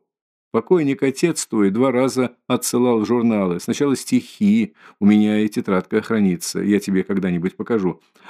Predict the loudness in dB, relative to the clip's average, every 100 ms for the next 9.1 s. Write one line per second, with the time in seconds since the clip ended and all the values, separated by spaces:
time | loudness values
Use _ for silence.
0 | -8 -4 0 2 0 -2 _ 0 0 4
1 | 6 6 4 2 2 4 2 -2 -8 -18
2 | _ -4 -2 0 0 0 0 0 -2 -4
3 | -8 -6 -10 -2 0 0 -2 -2 -2 -2
4 | -4 -4 -2 -4 -4 -8 _ -20 -20 -20
5 | _ -4 0 0 -2 -4 -2 0 0 0
6 | 2 2 2 0 -2 2 2 2 -4 -2
7 | -2 -2 0 2 2 -2 -10 -16 _ _
8 | _ _ _ _ 4 6 6 4 0 -2
9 | -12